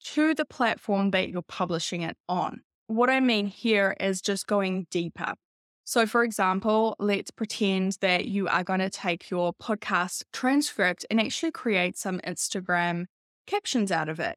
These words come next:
or you're going to create a Instagram carousel that really focuses on one of the main points that you want to come across.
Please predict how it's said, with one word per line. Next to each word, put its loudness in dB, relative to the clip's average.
or 4
you're 6
going 4
to 0
create -2
a 0
Instagram -4
carousel 2
that 0
really 4
focuses -2
on -2
one 2
of -2
the 2
main 0
points 0
that -4
you -2
want -2
to -2
come -8
across. -8